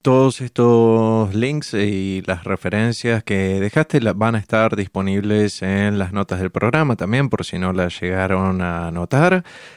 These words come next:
Y una vez más, Paco, fue un honor para mí y un placer gigante haber podido conversar por vos y te vuelvo a agradecer muchísimo por tu tiempo.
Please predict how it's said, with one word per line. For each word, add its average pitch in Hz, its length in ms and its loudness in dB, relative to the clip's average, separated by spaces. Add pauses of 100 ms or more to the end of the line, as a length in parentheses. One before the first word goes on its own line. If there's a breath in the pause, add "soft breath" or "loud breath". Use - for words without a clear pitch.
(120 loud breath)
Y 113 520 0
una 139 260 0
vez 117 120 0
más, 123 240 0
Paco, 123 340 2
fue 110 380 2
un 107 320 -2
honor 117 400 2
para 101 220 0
mí 117 240 0
y 104 80 0
un 104 280 -2
placer 110 580 -2
gigante 117 1080 -2
haber 101 400 0
podido 104 440 2
conversar 95 580 -2
por 98 140 -2
vos 113 280 0
y 113 120 -4
te 95 180 -4
vuelvo 113 320 2
a 110 40 4
agradecer 101 380 0
muchísimo 101 540 -2
por 92 140 -6
tu 90 100 -2
tiempo. 80 480 -10